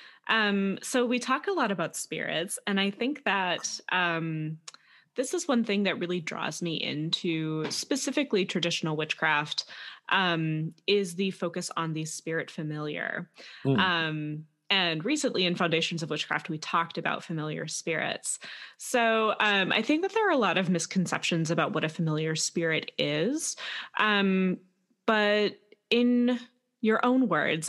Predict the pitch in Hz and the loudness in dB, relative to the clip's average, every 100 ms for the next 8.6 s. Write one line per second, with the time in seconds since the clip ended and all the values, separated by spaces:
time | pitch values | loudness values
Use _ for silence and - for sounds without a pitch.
0 | - 208 190 190 254 262 226 - - 165 | 2 4 4 2 0 2 0 0 0 0
1 | 156 - 156 147 - 156 170 - 165 - | 0 -2 -2 -2 -4 -4 -4 -2 -4 -2
2 | - - 233 - - - - - 139 208 | -2 0 -2 -4 -8 -10 -10 0 2 4
3 | 196 175 170 165 160 175 - _ 254 - | 4 4 2 0 0 -2 -4 _ 6 8
4 | - - 127 123 127 113 127 135 131 107 | 8 6 6 6 6 6 4 6 4 4
5 | 113 98 - 107 - 90 98 - 151 165 | 2 2 -4 -8 -16 -10 -6 0 4 4
6 | 139 - 135 131 120 - - - 160 - | 4 6 6 6 4 4 2 2 2 2
7 | - - - - 679 640 719 659 - 226 | -2 -4 -4 -2 -2 -2 -8 -8 0 2
8 | 226 233 208 - 170 - | 4 2 2 2 2 2